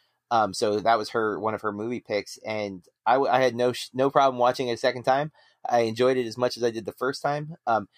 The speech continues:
it actually felt shorter the second time, um, which was surprising to me. I was like, "Man, th-,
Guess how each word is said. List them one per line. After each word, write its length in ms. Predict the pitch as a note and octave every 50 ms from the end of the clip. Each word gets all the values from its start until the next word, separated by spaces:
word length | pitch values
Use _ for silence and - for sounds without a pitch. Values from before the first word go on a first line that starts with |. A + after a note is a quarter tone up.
| _ _ _
it 80 | - C3+
actually 240 | D#3+ G#3+ - C4+ F3
felt 240 | - F#3+ D3+ - -
shorter 540 | - - - A#2 A2+ B2 C#3+ E3+ F3+ F#3+ F#3+ -
the 100 | F3 E3+
second 300 | - G3 F#3 - G3+ G3+
time, 280 | A3 A3 A3 A3+ G#3+ _ _ _ _ _ _ _ _ _ _ -
um, 400 | C3 B2 A#2 A2 G2+ F2+ F#2+ - -
which 220 | B2 B2+ - -
was 120 | C3 B2+ -
surprising 440 | C3 - - A#2+ A#2+ C3+ D#3+ D#3
to 60 | D#3+ E3+
me. 80 | E3+
I 40 | D#3+
was 60 | D3 D3+
like, 140 | C#3 B2
"Man, 220 | C#3+ D#3 E3 C3+ A2+
th-, 140 | B2 C#3